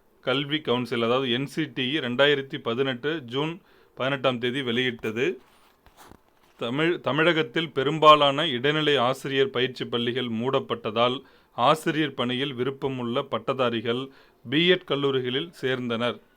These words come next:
ரெண்டாயிரத்தி பத்தொன்பது, ரெண்டாயிரத்தி இருபத்தி ரெண்டு ஆண்டுகளில் நடத்தப்பட்ட ஆசிரியர் தகுதி தேர்வுகளில்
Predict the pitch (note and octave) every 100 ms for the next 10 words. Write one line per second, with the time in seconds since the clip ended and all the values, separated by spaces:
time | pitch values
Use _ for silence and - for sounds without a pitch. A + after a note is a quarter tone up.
0 | _ _ _ _ - A#2 C#3+ D#3+ D3 D3
1 | C#3 A2+ G#2+ D3+ D3 B2+ B2+ D3 A#2+ C3
2 | C#3+ C#3 C3+ C3+ B2+ C#3 C#3 C3+ C3 B2
3 | A#2+ A#2+ A2+ A#2 C3 A2+ A#2 A#2 A2+ G#2
4 | A2+ A2+ A#2+ - - - - A#2 D3 D#3+
5 | D3 D#3 C3+ A#2 B2+ C3 A#2 A#2+ A#2 A2
6 | A2 A#2+